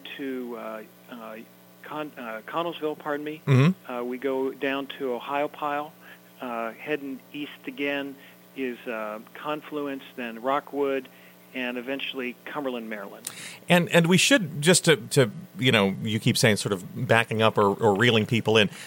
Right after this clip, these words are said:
Speaker 2: the Great Allegheny Passage is built along two abandoned,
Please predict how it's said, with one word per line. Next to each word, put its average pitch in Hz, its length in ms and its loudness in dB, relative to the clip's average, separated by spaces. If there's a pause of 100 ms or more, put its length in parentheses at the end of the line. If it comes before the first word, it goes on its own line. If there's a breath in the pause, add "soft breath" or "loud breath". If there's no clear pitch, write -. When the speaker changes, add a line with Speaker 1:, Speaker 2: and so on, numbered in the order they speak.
Speaker 2:
the 131 80 8
Great 208 200 6
Allegheny 156 400 6
Passage 156 560 4
is 107 220 6
built 139 440 6
along 113 640 8 (100)
two 156 380 6
abandoned, 110 640 6